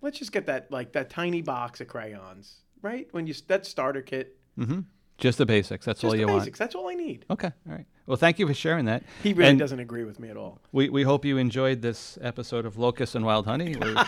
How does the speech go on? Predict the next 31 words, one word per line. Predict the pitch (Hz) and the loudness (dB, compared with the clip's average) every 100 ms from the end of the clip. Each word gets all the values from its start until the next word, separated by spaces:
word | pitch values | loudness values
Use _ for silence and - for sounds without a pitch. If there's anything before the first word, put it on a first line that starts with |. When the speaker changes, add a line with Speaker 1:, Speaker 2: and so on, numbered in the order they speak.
| - | 4
Speaker 1:
<laughs> | 254 - | 2 4
Speaker 2:
discussed | 220 - 120 120 | 4 4 2 2
liturgical | 117 139 139 156 147 | 0 4 6 6 4
colors. | 135 - 127 147 185 - 208 - | 2 4 6 8 6 4 2 4
Speaker 1:
As | 202 | 6
you, | 185 180 - 180 | 6 2 -2 8
as | 208 208 | 10 10
you | 220 | 8
all | 226 190 | 8 8
know, | 180 151 | 8 6
I | 151 | 4
failed | 143 165 135 143 | 2 0 2 0
art. | 131 113 - - - | -4 -8 -8 2 8
<laughs> | 196 370 196 381 - - - - - - - - - - - - - | 8 8 4 2 0 -4 -4 -8 -10 -12 -12 -14 -14 -14 -16 -18 0
Speaker 2:
So | 190 170 | 6 6
looking | 135 185 233 | 6 2 4
at | 214 | 2
the | 170 | 4
readings | 147 180 156 117 135 | 4 6 4 4 0
as | 110 | -2
we, | 131 123 | 0 -2
we | 123 123 | -2 -4
come | 131 131 | -2 -4
upon | 120 127 120 | -2 -2 0
the, | 117 113 - | 0 -2 -4
the | 120 | -8
fifth | - 139 131 | -2 0 0
Sunday | - 139 123 120 117 | -2 0 2 4 2
of | 104 | 2
Lent, | 117 117 - - - - | 2 0 -2 -12 -20 -8
um, | 110 110 107 107 | -2 -2 -2 -4